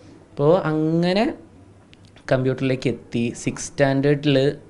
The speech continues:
ഞാൻ, എന്താ പറയുക, കോവിഡ് ടൈമിൽ നമുക്ക് ഓൺലൈൻ ക്ലാസ് നടക്കുവാണല്ലോ. അപ്പം ഓൺലൈൻ ക്ലാസ് തുടങ്ങിയപ്പം YouTube-ൽ ഞാൻ ഇങ്ങനെ ഇരുന്ന് ഇതിനെക്കുറിച്ചൊക്കെ നോക്കാൻ തുടങ്ങി. ഓക്കെ, അപ്പം നമ്മളിപ്പോൾ എത്രയെന്നും പറഞ്ഞാൽ ഒരു കോഡ് എഴുതാൻ എനിക്കറിയാം,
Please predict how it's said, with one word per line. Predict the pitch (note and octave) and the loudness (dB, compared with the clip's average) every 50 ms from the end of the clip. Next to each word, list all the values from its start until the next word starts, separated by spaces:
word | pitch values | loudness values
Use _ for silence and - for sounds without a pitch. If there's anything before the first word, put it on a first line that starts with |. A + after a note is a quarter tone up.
| - - A#2+ | -18 -12 -8
ഞാൻ, | B2 A#2+ B2 B2 B2 B2 B2 B2 B2 B2 A#2+ A#2+ - | -6 -4 -2 -2 -2 -2 -2 0 -2 -2 -2 -4 -4
എന്താ | B2 B2 A#2+ B2 B2 A#2 | -6 -2 0 2 2 2
പറയുക, | A#2 A#2 A#2 A#2 A#2 A2+ A2 - - - - - - | 2 2 4 4 4 2 0 -4 -12 -20 -20 -20 -6
കോവിഡ് | - C#3 C3+ C3 C3 C#3 C#3 D3+ D3 C#3+ | -2 0 2 2 2 2 2 2 2 2
ടൈമിൽ | C3+ A#2+ A#2 A#2+ A#2+ A2+ A2+ A2+ G#2+ - - - - - | 2 0 0 0 0 0 0 -2 -2 -6 -12 -14 -8 -8
നമുക്ക് | B2 A#2+ A#2+ C3+ | -8 -4 0 0
ഓൺലൈൻ | C3+ C3 C3 C#3 C#3 | 0 2 2 2 2
ക്ലാസ് | C#3 C3+ B2 - | 2 0 0 0
നടക്കുവാണല്ലോ. | C3+ A#2 A2 - - - C#3 B2 - - - C#3+ C#3 - - - - - - - - - - - | -4 -4 -4 -4 -8 -8 -8 -10 -10 -12 -14 -16 -18 -18 -20 -20 -20 -20 -20 -20 -20 -20 -20 -20
അപ്പം | - - C3+ C3+ D3 C#3+ - C#3 | -8 -4 -2 -2 0 -2 -2 0
ഓൺലൈൻ | C3+ C#3 C#3 D3 D3+ D#3+ E3 | 0 0 2 2 2 2 2
ക്ലാസ് | D#3+ D#3+ D#3+ - - | 2 0 0 0 2
തുടങ്ങിയപ്പം | D3+ C#3 C3+ C#3 C#3+ C#3+ C3+ C3+ D3 D3 D3 | 2 4 4 2 2 -2 -2 -2 0 0 0
YouTube-ൽ | C#3+ C#3 C#3 C#3 D3 D3 - D3 D3 C#3+ D3 C#3+ D3 | 2 2 2 0 0 0 2 2 2 2 2 2 2
ഞാൻ | C#3+ C#3+ | 0 0
ഇങ്ങനെ | C#3 C3+ C3+ C3+ C3+ C3+ C3+ | 0 0 0 0 0 0 -2
ഇരുന്ന് | C3+ C3+ C3 C3 | -2 -2 -2 -2
ഇതിനെക്കുറിച്ചൊക്കെ | B2+ B2+ B2+ B2+ B2 A#2+ - - A#2+ - - | -4 -4 -4 -6 -6 -8 -8 -10 -8 -6 -6
നോക്കാൻ | A#2 A2+ A2 G#2 - A2+ A2 A2 G#2+ G#2+ | -6 -6 -6 -6 -8 -8 -6 -6 -6 -6
തുടങ്ങി. | G#2 G#2 G#2 G2 | -6 -8 -8 -8
ഓക്കെ, | - - - | -10 -12 -12
അപ്പം | F#2 - - - A2 - - - | -14 -14 -14 -14 -14 -12 -12 -10
നമ്മളിപ്പോൾ | G#2+ G#2+ G#2 G#2+ - A#2+ | -10 -8 -10 -6 -4 -4
എത്രയെന്നും | A#2 A2 A2+ - - A#2+ A#2 A#2 B2 B2 A#2+ | -4 -4 -4 -4 -4 -4 -2 -2 -4 -2 -2
പറഞ്ഞാൽ | B2 A#2+ A#2+ A#2+ A#2+ B2 B2 | -2 -2 -2 -2 -2 -2 0
ഒരു | A#2+ B2 B2 B2+ | 0 0 0 0
കോഡ് | B2 - C3 B2 B2 B2+ B2 | 0 0 0 2 2 2 2
എഴുതാൻ | C3 B2+ B2+ B2+ - B2 C3 C3+ - - - - | 2 2 4 2 2 2 2 -2 -6 -10 -10 -4
എനിക്കറിയാം, | C3 C3 B2+ B2 B2+ A#2 A#2 A#2+ B2 - - | -2 -2 2 2 2 4 2 2 0 -2 -8